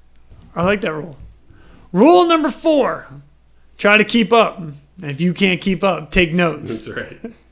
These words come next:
Speaker 1: <laughs> Everything in this industry is moving fast. We move fast.
Speaker 2: And I think that one really came about of just between us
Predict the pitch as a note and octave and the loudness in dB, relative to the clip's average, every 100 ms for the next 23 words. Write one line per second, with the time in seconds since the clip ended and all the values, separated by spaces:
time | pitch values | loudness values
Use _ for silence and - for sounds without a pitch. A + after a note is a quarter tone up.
0 | _ _ - - - - G3+ A#3+ A3 C4+ | _ _ -20 -20 -16 -2 0 2 2 2
1 | B3+ G#3+ G#3+ G#3+ G#3 G#3+ F#3+ G#3+ G#3 E3 | 2 0 0 0 -2 -2 -4 -4 -4 0
2 | F3 G3 F#3+ F3+ F3 D#3+ - - - _ | 2 2 0 0 0 0 -2 -14 -20 _
3 | - - - - - - D#3+ A3+ A3 G3 | -20 -20 -20 -20 -20 -6 2 4 4 2
4 | D3+ E3 C3+ B2+ - - - - A#2 G2+ | 0 -4 -6 -12 -14 -14 -16 -12 -6 -4
5 | F#2+ D2+ - - - - - - - A2+ | -6 -8 -14 -20 -20 -20 -20 -20 -14 -12
6 | A#2+ - F#3+ F#3+ G3 F3+ C3+ C#3+ B2 - | -12 -6 -6 0 2 4 4 4 2 2
7 | C#3 G#2 G#2+ A2+ A2+ F#2+ F#2 G2+ - - | 2 2 0 0 0 -4 -8 -8 -6 -8
8 | - - - - A#2+ A2+ G#2+ - - - | -12 -20 -16 -4 0 2 0 -2 -4 -8
9 | - | -14